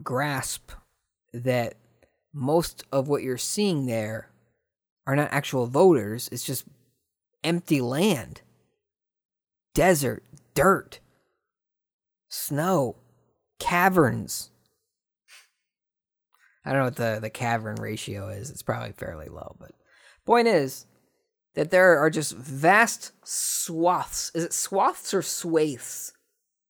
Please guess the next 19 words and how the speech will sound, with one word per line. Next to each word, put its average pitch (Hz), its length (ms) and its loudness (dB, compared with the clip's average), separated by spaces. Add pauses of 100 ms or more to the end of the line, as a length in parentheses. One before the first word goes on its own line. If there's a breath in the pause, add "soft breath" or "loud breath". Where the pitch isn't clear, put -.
(120)
I, 147 180 -2
I 160 120 2
probably 170 240 4
shouldn't 139 280 0
try 127 160 0
saying 120 260 -6
that 101 140 -8
word 113 240 -8
regardless. - 500 -14 (880 loud breath)
There's 165 160 -8
just 139 180 -10
vast 202 400 4
amounts 175 320 4
of 135 100 -6
land 139 440 -2
where 113 340 -8 (600 soft breath)
nobody's 220 480 4
living 185 300 4
there. 104 280 -6